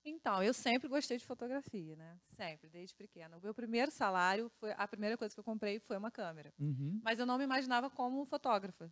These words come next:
Speaker 1: Eu gostava de fazer fotos, assim, dos meus irmãos, meus amigos. E eu trabalhava de, de, de secretária numa pousada e fiz um curso de fotografia na época. E quando a pousada veio a fechar, foi onde eu falei, "Ah, vou entrar por esse ramo aí." E isso foi em dois mil e onze.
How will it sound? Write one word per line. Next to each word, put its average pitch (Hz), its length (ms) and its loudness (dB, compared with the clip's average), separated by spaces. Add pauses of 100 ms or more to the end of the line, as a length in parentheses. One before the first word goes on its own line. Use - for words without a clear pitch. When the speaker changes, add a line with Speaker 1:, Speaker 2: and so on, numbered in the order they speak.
Speaker 1:
Eu 175 120 -14
gostava 214 320 -6
de - 80 -14
fazer 269 240 -8
fotos, 247 260 -4
assim, 262 160 -10
dos 196 100 -8
meus 180 160 -6
irmãos, 190 640 -4
meus 170 220 -14
amigos. 185 640 -8 (480)
E 208 340 -2 (260)
eu 208 200 2
trabalhava 202 640 6
de, 196 320 -4
de, 170 360 -6
de 165 80 -16
secretária 185 520 -4
numa 185 180 -6
pousada 165 720 -6 (380)
e 196 180 -8
fiz 262 360 2
um 269 80 6
curso 240 260 0
de - 80 -10
fotografia 185 540 -2
na 185 160 -6
época. 175 440 -6
E 220 60 -10
quando 269 240 -10
a 269 60 -8
pousada 185 400 -4
veio 180 180 -4
a - 20 -4
fechar, 208 640 0 (260)
foi 254 140 0
onde 247 160 0
eu 262 60 -4
falei, 233 440 -4
"Ah, 226 200 -2
vou 220 180 -8
entrar 269 260 -6
por 240 140 -8
esse 247 180 -8
ramo 247 300 -2
aí." 233 220 -4
E 214 120 -6
isso - 140 -8
foi 220 120 0
em 226 40 0
dois 220 160 2
mil 226 120 2
e 247 60 2
onze. 180 460 -2